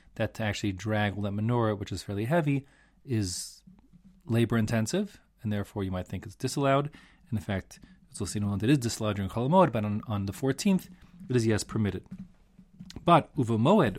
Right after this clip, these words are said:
when it comes to Chol Hamoed itself, so now because of the labor involved in dragging the refuse to a dumping area outside of one's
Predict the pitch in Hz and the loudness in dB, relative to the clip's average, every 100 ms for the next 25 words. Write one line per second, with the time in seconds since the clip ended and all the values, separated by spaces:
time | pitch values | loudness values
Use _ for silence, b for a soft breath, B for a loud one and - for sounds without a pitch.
0 | - 113 - 135 - 127 127 120 117 107 | -4 -4 2 0 0 -2 2 4 4 2
1 | 98 - 139 226 - b b b b b | 0 2 2 2 -6 b b b b b
2 | - - 113 117 117 104 107 - 160 127 | -8 -4 0 2 2 0 -2 0 2 2
3 | 107 107 107 123 123 113 104 120 120 107 | 0 0 2 2 2 0 2 4 2 2
4 | 110 104 - 113 113 117 107 104 b b | -4 -6 -4 -2 0 0 -2 -4 b b
5 | b b - 104 104 - 110 107 - 107 | b b -6 -2 0 0 0 0 0 0
6 | 101 95 - _ - 117 104 95 - 98 | 0 -4 -10 _ -2 2 2 0 -8 -4
7 | 110 104 110 104 101 101 120 175 - 107 | -2 0 -2 0 -2 0 2 2 2 -2
8 | 95 98 B B B B - 95 98 95 | -2 -6 B B B B -10 -6 -2 -2
9 | 92 85 - | -2 -6 -14